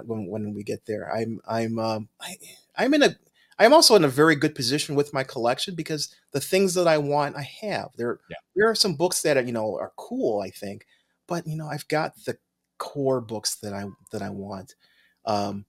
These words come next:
Speaker 1: so I, you know, I, I'd be very interested to see what tempts me at the California Comic Con.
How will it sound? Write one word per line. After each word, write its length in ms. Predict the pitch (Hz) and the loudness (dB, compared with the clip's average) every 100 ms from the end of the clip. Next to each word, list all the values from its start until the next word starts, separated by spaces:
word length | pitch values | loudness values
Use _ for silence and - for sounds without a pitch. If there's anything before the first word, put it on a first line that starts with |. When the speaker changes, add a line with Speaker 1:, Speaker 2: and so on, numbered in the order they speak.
| _ _ _ | _ _ _
Speaker 1:
so 200 | - 170 | 0 0
I, 120 | 135 | 0
you 280 | 143 147 226 | -4 -6 -6
know, 160 | 233 - | -8 -12
I, 40 | |
I'd 760 | - _ 170 - 156 - _ 180 | -18 _ -20 -20 -20 -20 _ -6
be 100 | 247 | -4
very 280 | 208 240 175 | 2 4 4
interested 380 | 180 165 - 147 | 2 0 -4 -4
to 80 | |
see 200 | 139 - | -2 0
what 260 | 123 113 - | 0 -2 -4
tempts 380 | - 113 - - | -6 2 4 2
me 240 | 71 - - | -2 -14 -10
at 200 | 95 69 _ - | -10 -10 _ -20
the 80 | |
California 520 | - - 73 - 69 - | -18 -14 -14 -16 -20 -20
Comic 300 | - _ | -20 _
Con. 120 | - | -20